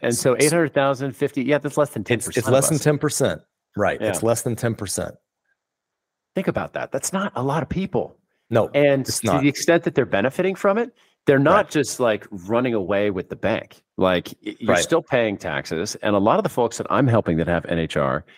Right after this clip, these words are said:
Speaker 1: um, it's giving them a, a nice benefit, but it's just, it's not, uh, they're not getting away free.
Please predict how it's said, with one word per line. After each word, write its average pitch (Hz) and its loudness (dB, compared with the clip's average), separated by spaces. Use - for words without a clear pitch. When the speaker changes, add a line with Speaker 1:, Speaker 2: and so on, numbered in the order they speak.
Speaker 1:
um, 98 0
it's - -4
giving 147 2
them 139 2
a, 117 2
a 170 -2
nice 127 2
benefit, 85 -2
but 117 4
it's - -2
just, - -6
it's - -8
not, 117 2
uh, 85 0
they're 117 -2
not 151 -2
getting 123 2
away 90 -2
free. 101 -6